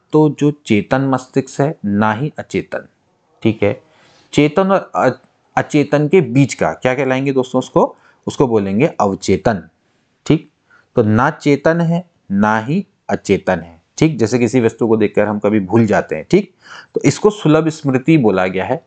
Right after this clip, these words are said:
फ्राइड के द्वारा, सुलभ स्मृति। ठीक है, सुलभ स्मृति। तो अवचेतन, subconscious part of human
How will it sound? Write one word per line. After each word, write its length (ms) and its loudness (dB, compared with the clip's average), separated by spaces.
फ्राइड 380 -6
के 100 -4
द्वारा, 320 -6
सुलभ 440 2
स्मृति। 520 -18
ठीक 220 -2
है, 140 -2
सुलभ 400 0
स्मृति। 500 -12
तो 360 0
अवचेतन, 580 -2
subconscious 760 -2
part 540 -2
of 100 0
human 540 -4